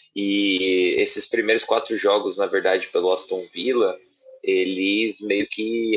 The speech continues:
reforçam bastante do que se esperava do Gerrard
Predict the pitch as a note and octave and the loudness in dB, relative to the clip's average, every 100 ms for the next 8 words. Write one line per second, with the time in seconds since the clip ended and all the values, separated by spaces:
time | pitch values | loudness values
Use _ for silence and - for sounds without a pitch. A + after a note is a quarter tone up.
0 | A2 A2 - G#2+ G#2+ A#2 - A#2+ A#2 - | 2 0 0 2 2 0 -4 -4 -4 -4
1 | G#2+ A2 - A#2 - A2+ - B2+ A#2+ G#2+ | -6 -6 -6 -10 -8 -8 -4 0 2 2
2 | A2+ A#2+ A#2 A2+ - F#2 G#2+ A2 | 0 -2 -4 -4 -2 -2 0 -2